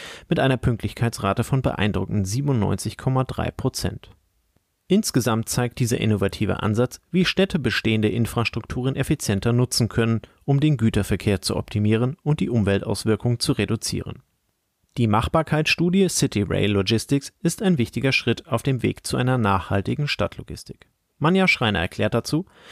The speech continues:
„Die Idee, mit der S-Bahn in Berlin auch Güter zu transportieren, ist derzeit noch eine Vision. Solche Innovationen brauchen es, um die Herausforderungen beim Klimaschutz zu bewältigen.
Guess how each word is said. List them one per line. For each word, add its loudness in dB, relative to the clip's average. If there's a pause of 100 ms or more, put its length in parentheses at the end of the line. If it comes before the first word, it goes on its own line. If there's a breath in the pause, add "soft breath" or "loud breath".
(400 loud breath)
„Die 4
Idee, 2
mit -2
der 0
S-Bahn 0
in 2
Berlin 2
auch -4
Güter 2
zu -6
transportieren, -2
ist 0
derzeit -2
noch -4
eine 0
Vision. -4 (360)
Solche 2
Innovationen 2
brauchen 0
es, -2 (340 loud breath)
um 4
die 4
Herausforderungen 2
beim -2
Klimaschutz -2
zu 2
bewältigen. -2